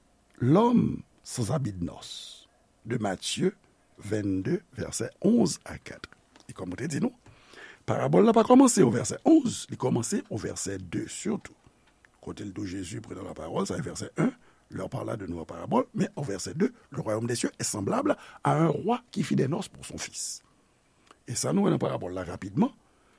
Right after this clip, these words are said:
non, comme on te dit, parabole là, toujours divisée en deux catégories. D'abord, c'est l'invitation rejetée.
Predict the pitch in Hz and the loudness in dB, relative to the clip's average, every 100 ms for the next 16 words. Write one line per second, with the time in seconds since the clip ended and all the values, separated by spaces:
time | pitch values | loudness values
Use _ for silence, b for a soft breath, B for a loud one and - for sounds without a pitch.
0 | b - 135 139 127 - - - - 151 | b 2 6 8 6 2 -8 -10 -2 0
1 | - 120 139 139 123 147 160 170 135 98 | 0 -4 -4 -2 0 0 2 2 0 -2
2 | 98 135 127 131 113 107 92 85 - 220 | -2 -2 -2 -4 -6 -6 -6 -4 -4 -4
3 | _ - - 85 92 - b b b b | _ -14 -12 -8 -6 -8 b b b b
4 | b b b _ 156 170 151 92 - 135 | b b b _ 6 10 8 6 2 0
5 | 117 - - 113 147 160 113 107 - 120 | 0 -4 -6 0 0 0 -2 -2 -4 -4
6 | 262 - _ _ _ _ _ _ 101 107 | -4 -8 _ _ _ _ _ _ -6 -4
7 | 98 - 294 | -4 -2 -2